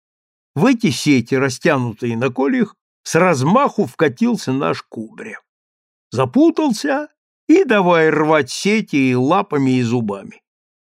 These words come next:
Мы обмерли от страха. Евстигней Захарыч казак хозяйственный и крутой. Если поймает щенка, не развяжешься с ним за убытки. Хорошо ещё Кубря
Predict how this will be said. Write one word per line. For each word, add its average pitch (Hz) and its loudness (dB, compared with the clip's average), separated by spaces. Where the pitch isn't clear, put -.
Мы 190 0
обмерли 123 -2
от 120 -6
страха. - -14
Евстигней 131 -2
Захарыч 151 -4
казак 127 -2
хозяйственный 123 -2
и 110 -6
крутой. 135 -2
Если 156 2
поймает 180 2
щенка, 147 -2
не 143 2
развяжешься 214 0
с - -8
ним 202 2
за 131 0
убытки. 175 -4
Хорошо 143 -2
ещё 190 -2
Кубря 165 0